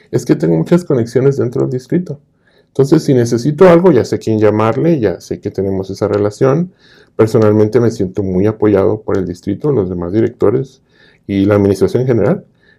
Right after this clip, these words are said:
Creo que es importante que nos conozcamos como maestros y también como administradores para que nos podamos apoyar mutuamente.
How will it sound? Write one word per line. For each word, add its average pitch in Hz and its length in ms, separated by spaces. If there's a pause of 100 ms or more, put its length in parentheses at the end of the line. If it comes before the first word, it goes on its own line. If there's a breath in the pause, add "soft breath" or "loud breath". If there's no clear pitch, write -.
Creo 120 180
que 131 120
es 131 140
importante 123 560
que 127 120
nos 101 260
conozcamos 107 540
como 117 180
maestros 127 560
y 98 140
también 98 320
como 101 240
administradores - 760 (360 soft breath)
para 95 240
que 101 100
nos 90 180
podamos 90 380
apoyar 82 380
mutuamente. - 520